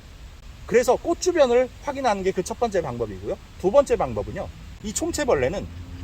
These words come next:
잎에 독특한 어떤 흔적을 남깁니다. 그게 뭐냐면 은백색, 은백색이라는 건 흰색인데 약간 반짝거리는 느낌의 반점을 만들어요. 그래서 잎을 살펴봤는데 흰색이면서도 반짝이는 점이 생겼다,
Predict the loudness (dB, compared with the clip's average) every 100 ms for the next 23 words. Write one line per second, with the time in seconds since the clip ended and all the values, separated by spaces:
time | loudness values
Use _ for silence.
0 | -12 -14 -12 -8 -4 2 4 4 0 -8
1 | -4 -4 -6 -14 -6 2 2 4 2 2
2 | 0 -4 -14 -18 -14 -6 2 4 4 2
3 | -2 -6 -12 -12 -14 -14 -2 2 4 4
4 | 4 2 -2 -10 -18 -18 -14 -4 -2 0
5 | 2 0 0 -4 -4 -4 -2 0 -2 2
6 | 2 2 -2 -6 -8 -10 -8 -6 -6 0
7 | 0 0 -2 -4 -6 -6 -4 0 0 0
8 | -4 -8 -6 -4 -4 -2 -4 0 -2 -2
9 | -4 -6 -8 -14 -16 -20 -20 -18 -18 -16
10 | -16 -16 -8 -2 0 0 -4 -6 -8 -2
11 | -2 2 2 2 2 2 2 -4 -20 -20
12 | -20 -20 -12 -8 -6 -6 -6 -6 -4 -2
13 | 0 0 2 0 -4 0 0 0 -4 -4
14 | -2 -2 -2 -2 -2 0 -2